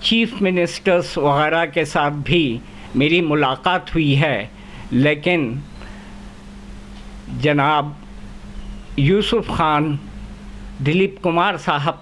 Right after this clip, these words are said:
के सामने मैं, मेरी ज़ुबान जो है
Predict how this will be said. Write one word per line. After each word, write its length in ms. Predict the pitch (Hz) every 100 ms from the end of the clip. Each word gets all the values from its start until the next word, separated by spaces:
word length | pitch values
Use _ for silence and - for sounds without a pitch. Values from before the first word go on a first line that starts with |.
| -
के 300 | 156 147 - - - - - - - -
सामने 480 | 165 175 202 220 202 123 147 - - - 127
मैं, 680 | 127 160 175 170 160 - 135
मेरी 360 | 156 190 214
ज़ुबान 800 | 185 151 156 160 202 202 190 185 165
जो 180 | 165
है 400 | 147 180 165 123